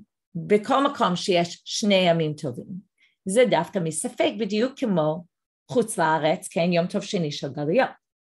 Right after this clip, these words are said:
אז עכשיו, אמר לי אביי, איך אתה אומר כזה דבר רבא? הרי בהר רב ושמואל, גדולי האמוראים, דאמרי חווי וביצה אסורה, הם אומרים, "דווקא ביצה אסורה." אז איך אתה אומר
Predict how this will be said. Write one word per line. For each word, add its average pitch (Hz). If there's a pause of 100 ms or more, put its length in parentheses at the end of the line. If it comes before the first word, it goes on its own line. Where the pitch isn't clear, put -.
(1200)
אז 180
עכשיו, 320 (220)
אמר 320
לי 151
אביי, 208 (320)
איך 262
אתה 349
אומר 349
כזה 214
דבר 156
רבא? 135 (420)
הרי 381 (140)
בהר 254
רב 233
ושמואל, 170 (440)
גדולי 180
האמוראים, 175 (540)
דאמרי 233
חווי 156
וביצה 220
אסורה, 254 (340)
הם 277
אומרים, 381
"דווקא 240
ביצה 302
אסורה." 311 (480)
אז 247
איך 302
אתה 330
אומר 311